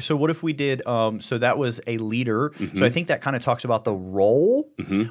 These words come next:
Speaker 1: What about if we looked up the word leadership as in the action?
Speaker 2: So leadership as, as in the action.
Speaker 1: Let's see what that,
Speaker 2: Um,
Speaker 1: if that
Speaker 2: let's
Speaker 1: does
Speaker 2: see.
Speaker 1: anything different.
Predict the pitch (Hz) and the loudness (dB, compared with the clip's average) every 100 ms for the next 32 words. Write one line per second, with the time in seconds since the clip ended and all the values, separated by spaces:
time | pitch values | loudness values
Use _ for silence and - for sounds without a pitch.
0 | - 139 196 285 226 196 - 139 151 143 | -2 2 2 4 2 0 0 -2 -2 -2
1 | 139 - 131 131 123 120 113 117 113 104 | -2 0 0 0 -2 -2 -2 -2 -2 -4
2 | - - 180 135 - _ _ 113 113 107 | -6 0 0 0 -4 _ _ -4 -2 -2
3 | 110 101 98 - 113 104 - - 73 - | -4 -4 -6 -4 -2 -2 -4 -12 -12 -18
4 | _ _ _ - 107 92 117 127 123 - | _ _ _ -6 -2 2 4 4 2 2
5 | 123 123 101 98 - 95 95 87 101 98 | 0 2 2 0 -4 -2 -2 0 0 2
6 | 90 87 - - 117 143 - - 78 78 | 0 -2 -6 -2 0 0 -2 -6 -4 -4
7 | 98 - _ 120 87 87 85 82 85 78 | -6 -10 _ -8 -4 -2 0 -2 -2 -4
8 | 90 82 - 104 - 107 104 95 101 - | -4 -4 -2 -4 -4 -6 -8 -8 -10 -10
9 | 87 | -14